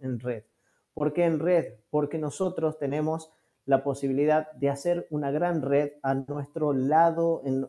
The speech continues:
en profundidad, eh, sin la necesidad de decir, "Bueno, tienes binarias,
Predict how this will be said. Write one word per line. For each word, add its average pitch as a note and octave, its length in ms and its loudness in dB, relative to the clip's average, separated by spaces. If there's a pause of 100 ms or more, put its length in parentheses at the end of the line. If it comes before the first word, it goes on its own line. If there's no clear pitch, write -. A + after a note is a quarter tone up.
en C3+ 180 -2
profundidad, C3+ 880 -2 (380)
eh, B2+ 760 0
sin F#3+ 360 0
la E3+ 100 0
necesidad C#3+ 560 -4
de D3 120 0
decir, C3+ 260 -2
"Bueno, C3 280 -2
tienes E3+ 300 -4
binarias, B2+ 580 -2